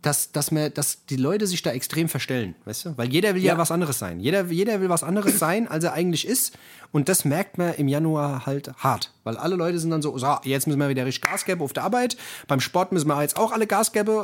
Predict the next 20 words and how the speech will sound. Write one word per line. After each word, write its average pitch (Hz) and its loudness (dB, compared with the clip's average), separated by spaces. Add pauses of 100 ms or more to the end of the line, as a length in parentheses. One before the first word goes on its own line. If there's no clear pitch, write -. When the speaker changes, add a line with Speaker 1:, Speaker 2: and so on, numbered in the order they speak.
Speaker 1:
meine 151 0
ganzen 156 0
neuen 147 2
Vorhaben.“ 190 0
Und 131 -6
alle 220 0
sind 190 -2
irgendwie 180 0
so, 170 2
alle 175 0
haben 175 2
irgendwelche 156 0
Masken 143 0
auf. 117 -4 (500)
Das 127 -18
ist 175 -6
wie 220 -2
Karneval. 185 0 (120)
Wie 175 0
ein 175 2